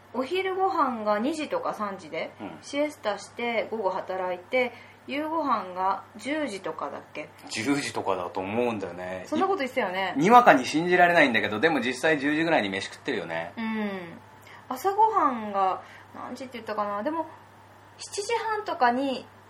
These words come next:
Speaker 1: あの、勤めに出る人は七時半とかに食べる人もいるって言ってたよね。
Speaker 2: うん。うん。
Speaker 1: わかんないな、あの時間が。
Speaker 2: わかんない。あの、シエスタがうちらの時間感覚を狂わしてると思うんだよね。
Speaker 1: うん。昼寝ろって言われても寝れないよね、
Speaker 2: うん。
Speaker 1: そう簡単には。
Speaker 2: ね。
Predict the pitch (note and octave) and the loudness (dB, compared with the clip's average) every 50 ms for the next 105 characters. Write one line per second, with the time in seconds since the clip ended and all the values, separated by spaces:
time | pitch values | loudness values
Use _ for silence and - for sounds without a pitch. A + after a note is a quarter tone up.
0 | - - A#3 A#3+ A3+ A3+ G#3+ - - - F#4+ F#4+ G4 F#4+ E4 C#4 B3 C4+ B3+ B3 | -12 -8 -8 -8 -8 -8 -10 -10 -4 -2 -2 0 0 -2 0 2 2 2 2 2
1 | B3 - A#3 A3 G#3+ G#3 G#3+ - D4 E4+ F4 F4+ F#4+ F#4+ - C#4+ C#4 A#3 A3 G#3+ | -2 -4 -2 -2 -2 -2 -4 -8 -6 -4 0 2 2 2 0 -2 -2 -2 -2 0
2 | G#3+ G#3 G#3+ A3+ G#3+ G#3 G#3 G3+ F#3+ F3+ F3+ F3+ A3+ A3 - - - - F3 E3 | 0 0 0 -2 -4 -4 -6 -6 -6 -4 -4 -4 -4 -4 -6 -8 -10 -8 -8 -8
3 | E3 E3+ G3+ G#3 G#3 - - - F3+ F#3 G#3 - - - - - - - - - | -6 -6 -6 -6 -6 -8 -8 -8 -10 -10 -10 -10 -10 -12 -14 -16 -20 -20 -20 -20
4 | - - - - - - - F3+ F3 - - - D4 D#4 C#4+ B3 G#3 F3+ F3 F3+ | -20 -20 -20 -20 -20 -18 -14 -14 -12 -10 -8 -6 -4 -2 -2 -2 -2 -2 -4 -4
5 | F#3 F#3 F3+ E3 - - F#3+ F#3 - F#3+ G3 F#3+ F3 F3+ F3 - - - - - | -4 -6 -8 -10 -12 -14 -10 -4 -2 -2 -2 0 0 0 0 0 -2 -8 -20 -20
6 | - - - F2 - D3 G#3 F3+ A2+ A#2+ B2 A#2+ A#2 A#2 - - A#3+ C#4 C#4+ - | -14 -10 -4 2 4 4 4 6 4 2 2 0 0 -2 -2 0 0 2 0 0
7 | - - G3+ F3+ E3 E3+ E3 C#3+ C3+ - - E3+ E3 C#3+ A#2+ G#2 G2+ G#2+ B2 C3 | 2 4 4 4 6 6 4 4 2 2 2 2 2 2 2 0 -2 0 0 0
8 | C3 B2+ C#3+ C#3 C#3 - - - G2+ F#2+ F#2 - - A2 A#2+ C3 C3+ - - - | 0 2 0 0 0 -2 -6 -4 -4 -4 -4 -2 -2 0 2 4 4 2 2 -2
9 | - G2+ F#2 F#2 F2+ E2+ E2 D#2+ D#2 D2+ D2 D#2 E2 E2+ - - - - G#3 A3 | -6 -6 -6 -6 -8 -10 -10 -10 -12 -12 -14 -14 -14 -16 -16 -16 -10 -8 -6 -4
10 | G#3+ G#3+ G3 F#3+ F#3 F3+ F3+ F3 - - - - - - E4+ G4 A#4 A#4+ A4+ F#4 | -4 -4 -6 -6 -8 -10 -14 -16 -18 -20 -14 -4 2 4 6 6 6 6 6 6
11 | F4 F4 F#4+ A4 A4+ A4+ - D#4 C#4+ C4+ C4 B3 A#3+ - A#3+ A3 G3+ G3 G3 G#3+ | 6 6 4 4 4 2 2 2 4 4 4 4 2 0 -2 -2 -2 0 0 0
12 | D4 F#4 G#4 A4+ A4+ G4 C#4+ A#3 G#3 G3 F#3+ F#3 F#3 F3+ F3+ F3+ F3+ - - - | 0 0 0 -2 -2 0 -2 -2 -2 -2 -2 -2 -2 -2 -2 -2 -4 -4 -6 -6
13 | G3 F#3+ F#3+ G3 - - G2 G2 F#2+ F#2+ F#2+ F#2+ F#2+ F#2 | -8 -8 -8 -8 -8 -6 -4 -2 -2 -2 -2 -2 -4 -6